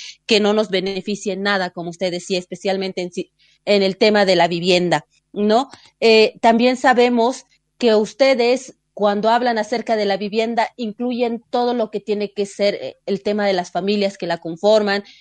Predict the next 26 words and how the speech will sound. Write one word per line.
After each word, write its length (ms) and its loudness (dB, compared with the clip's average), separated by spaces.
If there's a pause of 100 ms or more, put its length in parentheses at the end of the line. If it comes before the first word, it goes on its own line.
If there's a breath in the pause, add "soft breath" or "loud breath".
(140)
tienen 300 2
procesos 600 0 (280 soft breath)
de 120 4
orientación, 840 4
pero 180 2
también 300 -2
trabajan 420 0
mucho 360 -2
con 160 -6
el 120 -6
tema 240 -2
del 160 -4
cuidado 440 0
de 100 -2
la 140 0
naturaleza, 920 0 (360 soft breath)
esto 440 0
de 380 0 (180)
la 180 4
construcción, 720 2
la 140 2
poder, 480 4
el 480 -2
poder 420 0
tener, 560 -2 (340)
eh, 300 -4